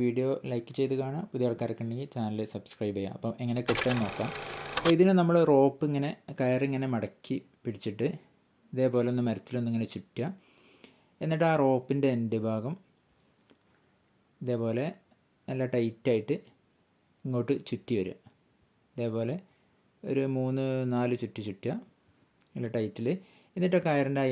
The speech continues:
എൻഡ് ഭാഗത്ത് ഇതേപോലെ ഒന്ന് ഇങ്ങനെ മടക്കി വെച്ചിട്ട് ഈ കാണുന്ന ലൂപ്പിൻ്റെ ഉള്ളിലേക്ക് just ഒന്ന് കയറ്റി വെക്കുക. ഓക്കെ, എന്നിട്ട് ആ കയറിൻ്റെ ആ ഭാഗം ഒന്ന് വലിച്ചാൽ ഇവിടെ കെട്ട് നല്ല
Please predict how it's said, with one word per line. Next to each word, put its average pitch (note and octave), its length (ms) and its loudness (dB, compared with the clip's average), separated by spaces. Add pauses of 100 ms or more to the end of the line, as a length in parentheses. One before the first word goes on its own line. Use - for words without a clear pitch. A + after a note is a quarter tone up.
എൻഡ് A#2 260 0
ഭാഗത്ത് A2+ 300 0 (160)
ഇതേപോലെ A2+ 440 -2
ഒന്ന് A2+ 180 -2 (120)
ഇങ്ങനെ B2+ 220 -4
മടക്കി G#2 340 -6
വെച്ചിട്ട് G#2 340 -4 (720)
ഈ C3 40 2 (100)
കാണുന്ന A#2+ 380 0 (240)
ലൂപ്പിൻ്റെ B2 460 0
ഉള്ളിലേക്ക് A2+ 300 -4 (220)
just A2 260 -6
ഒന്ന് A2 200 -6
കയറ്റി F#2+ 260 -4
വെക്കുക. - 240 -12 (1900)
ഓക്കെ, A2+ 180 -4 (420)
എന്നിട്ട് D#3 340 0
ആ - 20 4 (380)
കയറിൻ്റെ B2+ 320 2
ആ - 20 4 (100)
ഭാഗം A2+ 220 0
ഒന്ന് A#2 140 2
വലിച്ചാൽ G#2+ 400 -2 (500)
ഇവിടെ B2+ 300 4
കെട്ട് C3+ 300 -2 (180)
നല്ല A2 160 -2